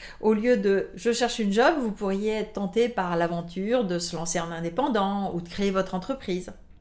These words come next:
Ou bien si vous découvrez deux métiers passionnants, vous allez peut-être vous arranger pour les faire tous les deux.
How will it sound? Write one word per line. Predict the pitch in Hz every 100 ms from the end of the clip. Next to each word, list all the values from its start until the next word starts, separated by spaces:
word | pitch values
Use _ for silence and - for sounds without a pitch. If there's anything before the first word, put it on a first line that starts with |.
| - - - - - -
Ou | 226
bien | 262 349
si | - 277
vous | 208
découvrez | 220 220 220 196 190
deux | 180 185 285 247
métiers | 214 208 226
passionnants, | 220 165 - 180 480 330
vous | 190 175
allez | 170 175
peut-être | 214 - 156 226 226
vous | 220 190
arranger | 175 175 214 320
pour | -
les | 170
faire | - 247 269
tous | 233
les | 180
deux. | 156 -